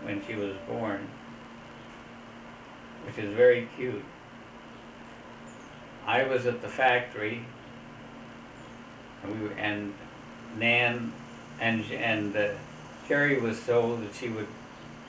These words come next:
that Jeannie would be a cesarean baby. And they picked, uh, two o'clock in the afternoon. I think it was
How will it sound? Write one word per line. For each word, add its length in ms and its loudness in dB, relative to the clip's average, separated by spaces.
that 200 0
Jeannie 280 6
would 200 2
be 160 0
a 80 6
cesarean 800 2
baby. 400 2
And 360 2
they 140 2
picked, 300 -2
uh, 160 4
two 240 0
o'clock 400 2
in 100 -4
the 180 2
afternoon. 600 -2
I 100 -2
think 220 -2
it 140 -6
was 140 -4